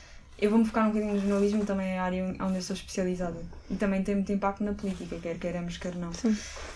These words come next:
Speaker 1: Ehm, tu tens o próprio programa Polígrafo,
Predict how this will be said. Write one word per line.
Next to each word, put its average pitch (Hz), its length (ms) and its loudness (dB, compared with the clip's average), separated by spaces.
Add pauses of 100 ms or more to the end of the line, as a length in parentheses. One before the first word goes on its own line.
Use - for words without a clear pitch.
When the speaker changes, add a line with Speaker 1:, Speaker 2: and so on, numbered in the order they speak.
(140)
Speaker 1:
Ehm, 196 680 6 (280)
tu 220 100 -2
tens 254 200 8
o 233 60 2
próprio 226 280 4
programa 202 460 6
Polígrafo, 175 640 -2